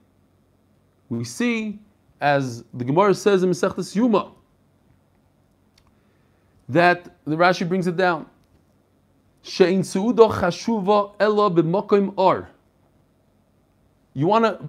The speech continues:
enjoy your food, you have to see your food. Like they do in America in the fancy restaurants. They dim all the lights and they give you a little candle.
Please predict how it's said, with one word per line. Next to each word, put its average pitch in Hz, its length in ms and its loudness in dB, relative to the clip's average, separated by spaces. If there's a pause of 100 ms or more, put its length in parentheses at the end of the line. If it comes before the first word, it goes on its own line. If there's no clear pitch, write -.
enjoy 180 360 4
your 208 140 0
food, 226 380 -6
you 190 60 2
have 196 100 0
to 185 80 -12
see 240 220 -8
your 202 120 0
food. - 300 -8 (500)
Like 143 140 -4
they 170 100 -4
do 185 140 -2
in 208 60 0
America 202 340 2
in 143 60 0
the 131 80 -4
fancy 170 320 -4
restaurants. 151 400 -2
They - 80 -6
dim 170 220 0
all 165 120 0
the 139 100 0
lights 180 320 0
and 143 80 -2
they 135 40 -2
give 160 140 -4
you 170 80 2
a - 20 2
little 165 160 -2
candle. 127 440 -10